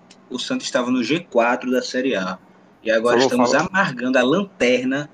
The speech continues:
Speaker 1: da Série C.
Speaker 2: Só não
Speaker 1: Um
Speaker 2: fala
Speaker 1: negócio
Speaker 2: assim, vocês sabem o que é
Speaker 1: primordial
Speaker 2: isso?
Speaker 1: sobre a situação do Santa é que, diferentemente do Fortaleza, que esteve ali nesse onde Deus não anda, que é essa porra dessa Série C.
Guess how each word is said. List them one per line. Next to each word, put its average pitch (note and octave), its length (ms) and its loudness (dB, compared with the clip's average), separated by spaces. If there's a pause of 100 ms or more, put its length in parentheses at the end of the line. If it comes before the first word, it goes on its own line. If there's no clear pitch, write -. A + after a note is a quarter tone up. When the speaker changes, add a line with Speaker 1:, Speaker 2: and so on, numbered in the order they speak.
Speaker 1:
da B2+ 100 -4
Série B2+ 280 -8
C. - 320 -12 (500)
Speaker 2:
Só - 140 -4
não A#2 100 0
Speaker 1:
Um F3 60 -2
Speaker 2:
fala A#2 120 4
Speaker 1:
negócio C#3 220 4
Speaker 2:
assim, A2 40 0
vocês A2+ 380 -2
sabem A2 200 4
o G3 40 6
que F#3+ 100 2
é - 20 4
Speaker 1:
primordial C#3 220 6
Speaker 2:
isso? - 80 -2
Speaker 1:
sobre C3 160 -2
a B2+ 40 -2
situação B2+ 500 -6
do B2+ 120 -6
Santa C3+ 360 -2
é G2 280 2 (840)
que, B2 120 -4
diferentemente D#3+ 800 0
do B2 80 -4
Fortaleza, C#3+ 720 0
que B2 160 -2
esteve C3+ 560 2
ali G#2 420 0 (320)
nesse G#2+ 680 -8 (960)
onde A#2+ 220 -2
Deus E3 300 4
não D3 200 4
anda, C#3+ 380 2 (140)
que - 120 -4
é A#2 60 0
essa A2+ 220 -4
porra A#2+ 340 -6
dessa A2+ 240 -8
Série A2 280 -12
C. C#3+ 360 -2